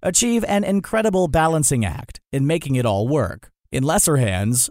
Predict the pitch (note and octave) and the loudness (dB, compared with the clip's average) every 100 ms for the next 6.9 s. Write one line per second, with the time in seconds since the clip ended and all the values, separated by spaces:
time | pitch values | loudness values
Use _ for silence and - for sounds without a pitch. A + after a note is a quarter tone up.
0 | - E3+ F3 E3+ G#3 G#3+ G3+ F3 F3+ - | -2 -2 0 2 2 2 0 0 0 0
1 | D#3 D#3 D3 C#3+ B2 D#3+ C#3 D3 D3 A#2+ | 0 -2 -2 -2 0 0 -2 -2 -2 -2
2 | C3+ C#3+ D#3+ D3 B2+ A2+ F3 E3 - C3+ | 0 0 2 2 0 0 -2 -2 -2 -2
3 | C3+ C3+ - E3+ D#3+ C3+ C3 A#2 C#3+ D3 | -2 0 2 2 0 0 -2 0 0 0
4 | - C3+ A#2+ E3+ F#3+ B2 E3+ - _ - | 0 0 0 0 0 0 -2 -6 _ -6
5 | - B3+ G3 A3+ - G#3+ G3 - F#3+ F#3+ | -2 -2 0 0 2 2 0 0 0 2
6 | F3+ D3 B2 A#2 G3+ D3 F#2+ - - | 2 2 0 0 0 -2 -4 -12 -16